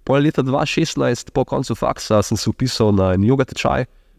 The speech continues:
a, v bistvu za učitelj joge in potem sem postal potem učitelj joge. No, tam smo nekako že poskušali tudi malo gledati, kako različne dihalne tehnike vplivajo v bistvu na, na samo dihanje. In, a,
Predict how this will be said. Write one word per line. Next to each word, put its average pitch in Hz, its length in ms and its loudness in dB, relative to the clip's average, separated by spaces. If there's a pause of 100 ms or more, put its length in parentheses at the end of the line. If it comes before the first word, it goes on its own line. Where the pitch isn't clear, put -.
(140)
a, 92 320 2
v - 20 0
bistvu 101 360 0
za 92 500 4
učitelj - 280 -2
joge 113 160 4
in 92 80 2
potem 90 200 0
sem 87 120 -2
postal - 200 -2
potem 95 200 2
učitelj 101 280 0
joge. 110 240 4 (240)
No, 110 60 2
tam 135 140 2
smo - 140 2
nekako 120 280 2
že 123 140 4
poskušali - 380 -2
tudi 120 180 0
malo 113 160 4
gledati, 120 320 2 (400)
kako 131 460 2
različne 110 380 0
dihalne 104 420 2
tehnike 90 600 0 (460)
vplivajo 104 680 2
v 90 40 0
bistvu 92 420 -2
na, 85 460 2 (160)
na 87 140 0
samo 92 320 0
dihanje. - 340 -4 (520)
In, 104 360 4
a, 101 220 2